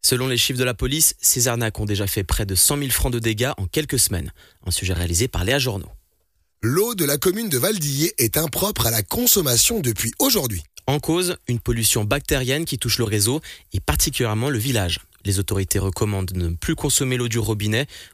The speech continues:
Speaker 1: ou de le faire bouillir si nécessaire. L'administration communale indique continuer ses recherches pour identifier la source de pollution.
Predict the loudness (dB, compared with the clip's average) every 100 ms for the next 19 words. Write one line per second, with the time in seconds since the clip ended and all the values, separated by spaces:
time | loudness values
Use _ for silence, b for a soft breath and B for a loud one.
0 | -4 -2 0 0 0 0 2 2 2 4
1 | 4 4 2 -2 -10 B B B -2 2
2 | 2 2 0 0 0 0 0 -2 -4 -6
3 | -4 -4 -2 0 2 2 2 0 0 0
4 | -2 -4 -4 -2 -2 0 0 2 0 0
5 | -2 -2 0 0 0